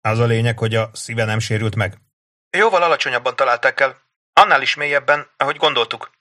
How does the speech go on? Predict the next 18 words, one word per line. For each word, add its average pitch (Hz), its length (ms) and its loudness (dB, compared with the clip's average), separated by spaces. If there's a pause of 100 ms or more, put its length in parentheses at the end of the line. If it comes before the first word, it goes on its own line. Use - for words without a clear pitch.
(600)
A 156 300 2
golyó 185 300 2
a 147 40 4
melle 160 300 4
alatt 135 320 0
ment 123 220 -2
be, 151 180 0
és - 280 -2
majdnem 151 320 -2
az 127 180 -4
oldalán 113 460 0
jött 107 160 -8
ki. 139 160 -6 (500)
Valószínűleg 156 600 0
oldalra 120 500 0
fordult, 117 440 -8
miközben 117 340 -4
rálőttek." 98 600 -2